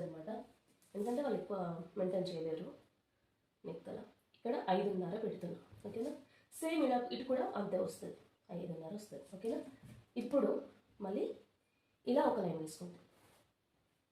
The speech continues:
మీకు ప్రతి వీడియోలో కూడా చెప్తున్నా,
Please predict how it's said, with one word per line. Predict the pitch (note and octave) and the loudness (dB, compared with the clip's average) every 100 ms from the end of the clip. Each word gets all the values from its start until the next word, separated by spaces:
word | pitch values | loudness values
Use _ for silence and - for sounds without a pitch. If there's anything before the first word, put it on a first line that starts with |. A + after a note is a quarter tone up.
| _ _ _ _ _ _ - | _ _ _ _ _ _ -6
మీకు | G3 G3 F3 | -2 -2 0
ప్రతి | G3 A#3+ A3+ | 0 2 2
వీడియోలో | A3 G#3+ A3 | 4 2 2
కూడా | G#3+ G#3+ | 2 2
చెప్తున్నా, | G3+ - F#3+ G3 | -2 -2 -2 0